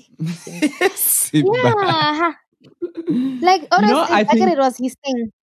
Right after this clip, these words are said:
Speaker 1: Yes, I think what's interesting, um, with you saying, "Gore, they took influencers," like, I'm a celebrity. Mele baqaphele manje. Like,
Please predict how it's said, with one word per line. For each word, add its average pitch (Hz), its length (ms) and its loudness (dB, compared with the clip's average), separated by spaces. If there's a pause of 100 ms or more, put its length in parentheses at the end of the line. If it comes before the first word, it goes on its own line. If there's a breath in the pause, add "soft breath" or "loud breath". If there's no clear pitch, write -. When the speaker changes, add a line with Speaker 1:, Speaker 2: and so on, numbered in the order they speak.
(280)
Speaker 1:
Yes, 180 380 2
I 180 140 -2
think 233 160 -2
what's 190 160 -2
interesting, 185 560 -4 (100)
um, 135 400 -4
with 143 260 -2
you 143 140 0
saying, 143 320 -2
"Gore, 139 220 -6
they 120 160 -8
took 139 180 -10
influencers," 123 720 -8 (140)
like, 143 280 -4
I'm 147 160 -6
a 170 60 -4
celebrity. 165 840 -6
Mele 143 300 -2
baqaphele 139 640 -2
manje. 113 320 -8
Like, 110 240 -8